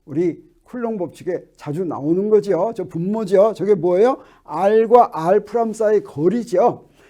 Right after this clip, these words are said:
이게 R과 R 프라임 사이의 거리에 델 제곱을 하면 저 델 제곱이 라플라시안이라고 부르는 것인데, 그건 뭐냐면 델 돛 델입니다.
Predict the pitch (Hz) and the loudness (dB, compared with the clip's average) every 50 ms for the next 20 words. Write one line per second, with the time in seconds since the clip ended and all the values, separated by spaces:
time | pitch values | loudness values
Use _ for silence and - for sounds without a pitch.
0 | _ _ - 180 - - - 143 160 185 208 226 240 233 233 247 233 247 - - | _ _ -6 -6 -6 -6 -8 -4 0 2 2 2 2 4 2 2 2 2 -4 -8
1 | 147 160 190 208 208 202 - 202 214 208 208 202 196 190 196 185 180 175 180 175 | -4 -2 0 0 0 -2 -4 -8 -6 -6 -6 -6 -8 -10 -10 -8 -8 -8 -8 -8
2 | 170 - - - - 147 165 175 185 180 180 165 143 143 156 180 208 214 185 139 | -10 -10 -12 -12 -8 -6 -4 -2 -4 -4 -4 -6 -6 -6 -2 0 0 0 0 -2
3 | 113 - - _ _ _ _ - - 139 165 196 220 233 226 226 - 107 101 123 | -6 -8 -18 _ _ _ _ -10 -4 0 2 4 4 2 2 -4 -14 -16 -12 -8
4 | 143 165 165 160 127 123 131 147 147 143 127 110 107 113 _ _ _ _ _ _ | -8 -6 -6 -6 -8 -6 -4 -4 -4 -4 -6 -10 -12 -16 _ _ _ _ _ _
5 | _ - 185 175 - - - 117 143 190 226 240 226 - - 131 123 131 127 - | _ -6 -4 -4 -6 -6 -10 -2 2 2 2 2 0 -8 -14 -14 -14 -12 -12 -10
6 | 196 185 180 - _ _ _ - 117 104 101 _ _ - 151 156 160 170 165 160 | -10 -12 -12 -14 _ _ _ -20 -18 -18 -20 _ _ -14 -12 -8 -6 -6 -6 -8
7 | 165 - - 156 151 139 127 123 120 117 113 113 131 139 135 _ 123 120 123 120 | -10 -12 -12 -10 -10 -10 -10 -12 -12 -14 -14 -14 -14 -16 -16 _ -20 -16 -14 -14
8 | 113 110 110 - 135 131 127 151 156 151 - 160 160 151 131 120 120 117 117 143 | -14 -14 -16 -18 -18 -16 -14 -14 -14 -14 -14 -14 -12 -12 -12 -12 -12 -12 -12 -10
9 | 208 214 151 - - - _ _ - - 139 160 190 214 226 226 220 - - 190 | -10 -10 -12 -14 -18 -20 _ _ -10 -4 0 4 4 4 4 4 2 0 0 0
10 | 202 202 - - _ - 117 135 123 131 113 110 107 - 160 147 117 | 0 0 -2 -8 _ -14 -12 -12 -12 -12 -14 -12 -10 -8 -8 -8 -10